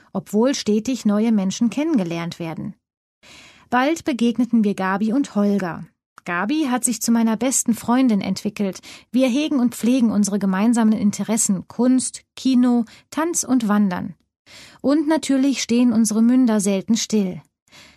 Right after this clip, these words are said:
Da aber Holger und Manfred sich ebenfalls sehr gut verstehen und wir ein prima Quartett abgeben,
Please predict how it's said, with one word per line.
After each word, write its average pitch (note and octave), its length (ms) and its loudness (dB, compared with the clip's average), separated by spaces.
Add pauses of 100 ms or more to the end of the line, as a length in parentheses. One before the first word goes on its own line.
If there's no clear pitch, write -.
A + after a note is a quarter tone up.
(160)
Da F#3 200 -2
aber F#3 360 -2
Holger G#3 420 2
und F#3+ 220 0
Manfred A3 600 0
sich G#3+ 200 -2
ebenfalls B3+ 500 -2
sehr G#3+ 160 0
gut A3+ 160 0
verstehen A#3+ 540 0
und A#3 180 0
wir A3+ 120 -2
ein G#3+ 140 2
prima C4+ 340 2
Quartett G#3+ 500 -6
abgeben, B3+ 500 0